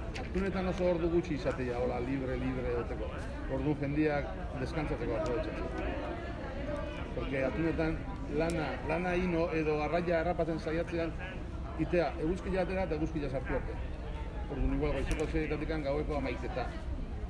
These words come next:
Eta gero gaueko hamaiketan egunien zer harrapautako arrai hori nebera sartu behar duzu. Orduan, bukatzeko igual, goizeko ordu bat da, eta seietan berriz garen hasi beti. Orduan, bost ordu bat ja jendiak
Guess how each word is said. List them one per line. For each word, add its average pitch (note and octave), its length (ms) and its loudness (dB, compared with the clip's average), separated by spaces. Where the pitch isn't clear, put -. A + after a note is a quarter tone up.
Eta A#2 120 -4
gero C#3+ 160 2
gaueko E3 240 4
hamaiketan E3 540 0
egunien E3+ 320 2
zer D#3 180 0
harrapautako D#3 560 0
arrai E3 220 0
hori D#3+ 180 0
nebera C#3 300 0
sartu C3 300 -2
behar C3 160 0
duzu. - 240 -6
Orduan, C3 240 -2
bukatzeko D3+ 540 0
igual, D#3+ 200 0
goizeko C#3 380 -2
ordu C#3+ 220 0
bat - 120 -2
da, A#2+ 160 -2
eta - 100 -4
seietan C#3+ 420 0
berriz C3+ 200 -2
garen C3+ 240 -2
hasi A#2+ 200 -4
beti. - 180 -4
Orduan, B2 240 -2
bost B2+ 280 0
ordu C3+ 160 -2
bat C3 160 -2
ja C3+ 160 -2
jendiak B2+ 680 -2